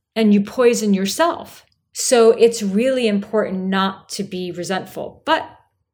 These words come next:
we do, we get there. So the first thing is just to say, "Okay, this is my responsibility. What have I not been saying that I have really needed to say?"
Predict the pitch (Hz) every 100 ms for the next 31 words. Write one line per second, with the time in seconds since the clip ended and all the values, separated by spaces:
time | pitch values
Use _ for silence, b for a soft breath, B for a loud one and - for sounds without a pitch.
0 | _ _ _ 185 240 220 214 202 202 214
1 | 208 156 - 170 170 170 - 196 196 -
2 | 240 247 214 202 185 185 190 185 - 190
3 | - 185 185 214 208 175 175 202 233 214
4 | 202 202 202 185 180 180 180 180 180 190
5 | 175 208 294 330 - 247 226 180 - 214
6 | 220 247 277 294 285 - b b b b
7 | 180 185 214 254 254 196 226 233 226 -
8 | 262 294 - 226 277 - _ _ _ _
9 | _ _ B 226 196 240 - 262 285 262
10 | 196 196 214 247 285 233 220 247 - 254
11 | - - - -